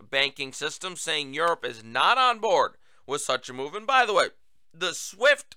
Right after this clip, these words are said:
banking system, swift stands for Society for Worldwide Interbank Financial Telecommunication, just a global messaging system connecting thousands of financial institutions around the world.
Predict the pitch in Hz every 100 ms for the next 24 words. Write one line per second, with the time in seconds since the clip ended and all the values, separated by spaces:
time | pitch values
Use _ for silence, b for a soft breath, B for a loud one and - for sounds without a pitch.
0 | - 120 160 180 - 139 - 117 - 95
1 | 95 - - 220 277 - - 185 175 170
2 | - - 90 - b - - - 185 208
3 | 269 269 247 - 170 156 165 196 180 165
4 | 156 156 - 170 208 - 208 175 170 165
5 | - 156 156 156 151 160 156 b b b
6 | 170 170 151 156 143 139 131 117 - 110
7 | 135 247 - 202 139 165 180 170 156 156
8 | - 127 131 135 - 131 - 127 - 131
9 | 135 127 120 - 156 156 139 131 - 127
10 | 123 123 117 117 - 113 160 180 170 156
11 | b b b - 135 127 123 123 127 190
12 | 196 -